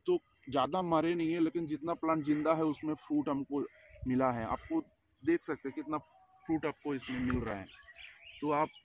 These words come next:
आपका आंखों से देख सकते हैं, और हम आपको कैमरा से आपको दिखा रहे हैं जो है इसमें fruit। आप इसमें तो आपको दिखाने, ये है कश्मीरी apple ware जो आपको जाना माना है,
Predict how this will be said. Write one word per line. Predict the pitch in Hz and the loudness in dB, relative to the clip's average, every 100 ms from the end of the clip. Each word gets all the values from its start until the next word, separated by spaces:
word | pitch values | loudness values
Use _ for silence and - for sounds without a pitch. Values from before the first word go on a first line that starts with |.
| _ - - - - - _ 143 | _ -20 -20 -20 -20 -20 _ -10
आपका | - | 2
आंखों | 151 147 196 | 4 4 0
से | 180 180 | 0 0
देख | 165 160 | 0 0
सकते | 170 151 160 | -2 -4 0
हैं, | 160 | 2
और | |
हम | 156 151 | 4 2
आपको | 147 - | 0 -6
कैमरा | - 143 135 147 | -4 -2 0 0
से | 151 | -2
आपको | 135 117 - 135 | -4 -6 -6 -4
दिखा | 127 - 123 | -4 -2 -2
रहे | 120 | -2
हैं | 104 90 _ - _ _ | -4 -10 _ -20 _ _
जो | 127 131 123 - _ - - - | -2 -2 -4 -8 _ -20 -20 -4
है | 147 156 | 0 0
इसमें | 139 139 131 | 0 -2 -4
fruit। | - 127 123 - | -4 -4 -4 -6
आप | 127 _ _ - _ _ - | -8 _ _ -18 _ _ -18
इसमें | 233 139 143 | -6 -4 -2
तो | 147 | -2
आपको | 139 - | -2 -2
दिखाने, | 127 127 131 135 139 - _ - - - - - - - - - 330 185 - - _ - - - 143 | -4 -2 -2 -2 -4 -8 _ -16 -6 -4 -4 -6 -10 -12 -14 -16 -20 -20 -20 -20 _ -20 -20 -14 -4
ये | 165 | -2
है | 190 - | -2 -2
कश्मीरी | 165 - 175 185 180 | -6 -4 -6 -2 -2
apple | 160 170 160 | -2 -4 -4
ware | 165 185 | -4 -6
जो | 160 | -4
आपको | 151 - 156 | -4 -4 -6
जाना | 143 143 151 | -4 -2 -2
माना | 151 143 143 | -4 -4 -4
है, | 131 147 | -4 -8